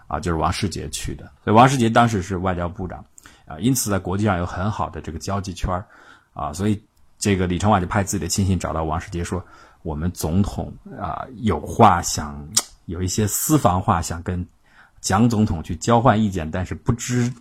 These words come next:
当讲否，所以派我来问问你，你觉得行不行？”王世杰就说：“那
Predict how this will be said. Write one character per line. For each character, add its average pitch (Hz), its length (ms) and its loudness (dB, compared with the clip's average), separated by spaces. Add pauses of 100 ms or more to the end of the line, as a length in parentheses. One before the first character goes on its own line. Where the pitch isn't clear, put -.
(220)
当 135 240 6
讲 90 300 -6
否， 87 440 -14 (160)
所 - 160 -8
以 82 120 -6 (120)
派 - 140 0
我 82 120 -2
来 73 140 -8
问 104 180 0
问 80 160 -4
你， 73 200 -14 (380)
你 82 120 -8
觉 73 160 -8
得 87 80 -4
行 76 260 -6
不 82 120 -6
行？” - 200 -14 (720)
王 - 160 -4
世 90 60 0
杰 80 140 -2
就 80 140 -4
说 87 280 -6
：“那 107 420 6